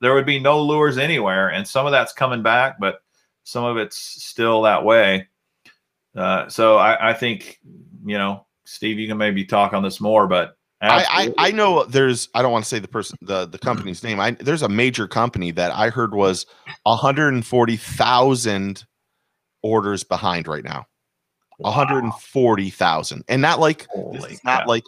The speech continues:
Speaker 2: a little company. This is a massive company, and they're a hundred and forty thousand, uh, behind in orders. I mean, uh,
Speaker 1: Insane.
Speaker 2: there's, there's been such a, a problem with getting things in, and now we're gonna see, I don't know if they've made it, uh,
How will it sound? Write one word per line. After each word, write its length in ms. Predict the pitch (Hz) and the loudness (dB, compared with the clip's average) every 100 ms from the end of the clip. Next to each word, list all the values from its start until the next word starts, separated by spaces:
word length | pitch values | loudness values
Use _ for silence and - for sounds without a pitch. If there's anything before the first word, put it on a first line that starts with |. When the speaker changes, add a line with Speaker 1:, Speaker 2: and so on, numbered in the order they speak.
| - | -4
Speaker 2:
a 60 | 107 | -2
little 500 | 101 104 107 110 101 | 0 2 4 2 0
company. 520 | - 92 85 87 95 | -2 -4 -4 -12 -10
This 220 | - 120 - | -8 -6 -4
is 180 | 104 - | -6 -4
a 300 | 110 110 113 - _ _ | -2 -2 -6 -14 _ _
massive 640 | 98 101 110 120 135 104 - | -8 -2 -2 -2 -4 -8 -6
company, 400 | 90 82 80 82 | -6 -4 -4 -4
and 100 | 87 | -4
they're 140 | 90 | -2
a 40 | |
hundred 280 | 85 104 107 | -2 -4 -6
and 120 | 101 | -6
forty 200 | - 92 | -10 -10
thousand, 440 | 85 87 85 82 80 _ _ _ _ _ _ | -6 -4 -4 -6 -14 _ _ _ _ _ _
uh, 280 | 92 82 78 _ _ _ _ _ _ _ - | -6 -6 -6 _ _ _ _ _ _ _ -2
behind 460 | 92 98 95 87 - - | 0 0 -2 -4 -8 -8
in 160 | 92 | -4
orders. 460 | 87 80 67 - - - - - | -2 -2 -4 -10 -12 -16 -16 -2
I 40 | |
mean, 160 | 123 139 | 0 0
uh, 340 | 135 123 123 113 - 85 | 2 2 2 0 -8 -10
Speaker 1:
Insane. 500 | 110 90 60 57 64 - _ - | -10 -10 -12 -16 -20 -20 _ -14
Speaker 2:
there's, 560 | 117 139 135 123 - - | 0 2 4 0 -4 -6
there's 220 | - 120 117 | -2 -2 -2
been 160 | 123 | -4
such 280 | 113 147 143 | -2 -2 0
a, 200 | 113 98 _ - | -2 -2 _ -14
a 60 | |
problem 460 | - - 117 127 127 | -8 0 0 0 -4
with 160 | 104 - | -8 -4
getting 280 | 107 117 | -4 -4
things 360 | 107 92 87 - | -6 -6 -6 -8
in, 400 | - 143 143 147 147 - - - - - | -2 0 0 -2 -6 -14 -20 -20 -14 -2
and 380 | 110 107 104 98 | 0 2 0 -2
now 300 | 107 110 120 | 0 2 2
we're 140 | 123 | 2
gonna 200 | 113 117 | 0 -2
see, 380 | 107 - 113 110 - | -2 -2 0 0 0
I 100 | 113 | -2
don't 100 | 123 | 0
know 100 | 120 | 0
if 100 | - | 0
they've 240 | 101 95 | -2 -2
made 220 | 101 101 | -4 -2
it, 180 | 98 - | -4 -6
uh, 280 | - 92 90 | -4 -2 -2